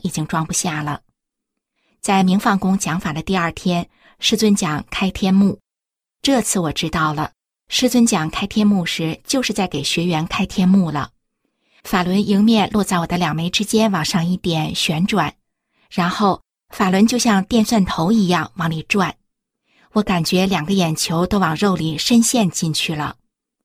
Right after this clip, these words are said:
师尊在转法轮中说：“我在讲天目的时候，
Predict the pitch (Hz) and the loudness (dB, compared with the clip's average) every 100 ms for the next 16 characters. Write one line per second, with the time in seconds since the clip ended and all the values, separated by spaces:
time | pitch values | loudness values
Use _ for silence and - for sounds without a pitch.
0 | _ _ _ _ - 214 208 208 208 196 | _ _ _ _ 0 2 4 4 4 2
1 | 170 - 175 156 156 156 170 190 196 - | -2 -2 -2 -4 -4 -4 0 0 0 -2
2 | 170 156 _ _ _ _ _ _ _ _ | -2 -4 _ _ _ _ _ _ _ _
3 | _ _ _ 185 202 196 - 165 160 - | _ _ _ -2 0 0 0 0 -2 -2
4 | 233 226 247 208 156 147 - 165 147 180 | 2 4 4 2 0 -4 -2 -4 -4 -4
5 | 151 | -4